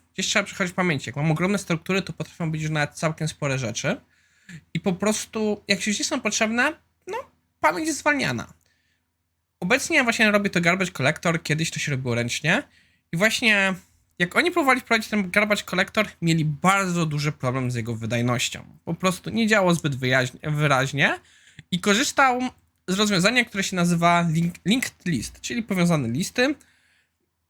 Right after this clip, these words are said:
Tutaj nie będę wchodził, jak działają li-, linked list. Będziemy zaraz działać, powiem trochę o w konkretnym przypadku, który oni zdecydowali użyć. E, ogólnie to po prostu mamy listę elementów i po prostu możemy się między nimi w-, przechodzić, jak w każdej liście.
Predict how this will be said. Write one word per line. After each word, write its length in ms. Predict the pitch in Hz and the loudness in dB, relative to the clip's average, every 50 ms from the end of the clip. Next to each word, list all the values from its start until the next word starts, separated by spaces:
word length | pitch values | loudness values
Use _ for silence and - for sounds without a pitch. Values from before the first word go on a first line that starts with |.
| _ _ _ _ _ _ - - - - - - _ _ _ _ _ _ _ _ _ _ _ _ | _ _ _ _ _ _ -20 -20 -18 -20 -20 -20 _ _ _ _ _ _ _ _ _ _ _ _
Tutaj 240 | - 233 214 220 202 | -2 2 4 4 4
nie 120 | 190 180 | 4 4
będę 180 | 175 165 160 160 | 4 2 2 0
wchodził, 300 | - - 147 147 139 127 | 0 -2 -2 -2 0 -2
jak 100 | 127 139 | -2 0
działają 260 | 131 123 120 117 117 | 0 0 0 0 0
li-, 160 | 120 120 120 - - | -2 -2 -4 -4 -4
linked 340 | 131 123 120 120 123 - | -2 -2 -2 -2 -2 -2
list. 260 | 135 147 160 - - _ _ | -2 0 0 -2 -4 _ _
Będziemy 300 | 147 143 170 170 170 165 | 0 0 2 2 2 0
zaraz 180 | 165 143 147 | 0 0 0
działać, 520 | 151 147 156 147 147 147 151 156 - - - - _ _ _ | 2 2 2 4 4 4 2 0 -2 -8 -12 -16 _ _ _
powiem 240 | _ 185 175 170 165 | _ -2 0 0 0
trochę 200 | 170 160 160 160 | 0 2 2 4
o 180 | 139 139 143 - - | 4 2 2 -2 -6
w 180 | 165 170 170 | -12 -12 -10
konkretnym 420 | - - 165 151 - 165 - 160 147 | -4 -4 -4 -2 -2 -4 -2 -2 -2
przypadku, 460 | - - 147 - 147 139 - - 143 | -2 -2 -2 -2 -4 -4 -4 -8 -10
który 200 | - - 139 131 | -8 -4 -2 0
oni 120 | 127 127 | 0 0
zdecydowali 520 | 127 123 113 - - 127 113 117 113 113 - | 0 -2 -4 -4 -6 -4 -2 0 -2 -2 -2
użyć. 460 | - 135 127 143 208 285 - - - _ _ _ _ _ _ _ _ _ _ _ _ _ _ _ 160 | -4 -2 0 0 0 0 -2 -8 -12 _ _ _ _ _ _ _ _ _ _ _ _ _ _ _ 4
E, 300 | 160 160 165 165 160 160 - _ | 6 8 8 6 4 2 0 _
ogólnie 340 | 196 214 247 320 370 370 | 0 0 2 2 2 2
to 100 | 302 320 | 2 2
po 80 | 269 262 | 0 0
prostu 360 | - 269 269 - - - 247 | 0 -2 -2 -2 -4 -2 0
mamy 420 | 233 226 233 240 240 233 233 226 - - | 2 4 4 4 4 4 4 4 2 2
listę 380 | 185 180 202 - - 220 - - | -2 -4 -2 -2 -2 -2 -2 0
elementów 680 | 175 175 165 165 175 180 196 185 - 190 175 - - - | 2 2 2 4 2 2 0 0 -2 -4 -4 -4 -6 -8
i 40 | 220 | -8
po 80 | 220 | -6
prostu 260 | 214 - 185 - - | -6 -8 -8 -4 -2
możemy 220 | 175 170 170 170 165 | 0 0 0 0 -2
się 120 | - 175 | 0 0
między 340 | 170 165 156 156 156 156 156 | 2 2 2 2 2 2 2
nimi 320 | 151 156 151 156 151 151 | 4 4 2 2 2 0
w-, 120 | 151 - - _ _ _ _ | -2 -4 -10 _ _ _ _
przechodzić, 640 | - - 147 - - 131 107 101 101 - - - - | -6 -6 -6 -4 -2 -4 -4 -4 -8 -10 -12 -14 -14
jak 160 | - - - | -14 -16 -20
w 60 | - | -6
każdej 300 | - 135 123 123 123 113 | -4 -2 -2 0 -2 -4
liście. 380 | 113 107 - - - 117 147 | -4 -4 -6 -4 -4 -4 -4